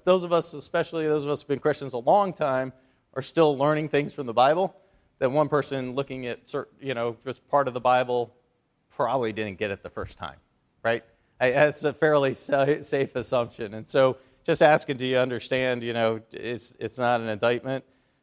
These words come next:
It, it's just seeing, uh, seeing if they respond with questions and seeing if the door starts opening some. Um, and in, in the case with Philip and the eunuch,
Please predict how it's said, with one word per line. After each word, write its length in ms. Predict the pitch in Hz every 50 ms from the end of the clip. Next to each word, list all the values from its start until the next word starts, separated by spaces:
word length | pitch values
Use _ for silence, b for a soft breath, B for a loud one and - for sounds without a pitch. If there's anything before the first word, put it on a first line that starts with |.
| _ _
It, 220 | - 127 120 - -
it's 280 | 120 113 - - -
just 460 | - 120 110 - - - - _ _ _ _ _ _ _ _ _ _
seeing, 680 | - - - - - - - 131 127 127 123 123 120
uh, 380 | 113 113 113 110 110 110 -
seeing 240 | - - - 139 131
if 100 | 127 -
they 120 | - 123 117
respond 560 | 113 107 - - - 123 120 120 120 117 110
with 160 | 110 101 -
questions 540 | - 120 113 110 - - 120 113 110 98 95
and 100 | 98 92
seeing 220 | - - 113 107
if 120 | 101 92 _
the 120 | 101 95
door 240 | 98 98 101 98 90
starts 340 | - - 107 95 90 - 82
opening 320 | 87 90 - 90 90 85
some. 220 | - - - 90 95 _ _ _ _ _ _ _ _ _ _ _ _ _ _ _ _ _ _ _ _ _ _ _ _ -
Um, 380 | - 123 120 120 117 113 113 - -
and 140 | 190 185 185
in, 240 | 175 170 170 170 - -
in 160 | 170 160 156
the 100 | 151 139
case 300 | - 165 151 143 - -
with 140 | 143 131 -
Philip 280 | - 147 147 143 135 143
and 100 | 135 131
the 40 |
eunuch, 380 | 117 120 131 143 143 151 147